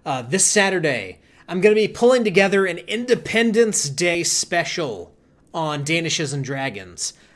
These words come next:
I'm probably gonna be talking about, you know, cookout food rather than breakfast food because it's fourth of July. And I'm also toying around with the idea of possibly statting out the Founding Fathers.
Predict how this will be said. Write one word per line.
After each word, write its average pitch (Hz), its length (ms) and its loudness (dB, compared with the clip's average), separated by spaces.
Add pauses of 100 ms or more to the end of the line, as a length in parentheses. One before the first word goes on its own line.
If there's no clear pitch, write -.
(120)
I'm 160 180 -2
probably 196 460 4
gonna 190 160 2
be 180 80 2
talking 180 340 0
about, 156 500 0
you 156 80 -8
know, 135 180 -6
cookout 226 460 2
food 120 460 -6 (300)
rather 156 300 -2
than 151 160 -2
breakfast 165 480 -4
food 95 360 -10 (280)
because 147 260 -4
it's - 80 -12
fourth 151 260 -4
of 139 60 -4
July. 120 560 -6 (500)
And 170 220 -4
I'm 160 240 -4
also 220 600 2
toying 220 340 0
around 170 320 0
with 151 100 -6
the 147 120 -4
idea 147 360 -4
of 120 140 -12
possibly 170 560 -2
statting 147 420 -4
out 131 140 -6
the 135 60 -12
Founding 120 340 -12
Fathers. - 640 -16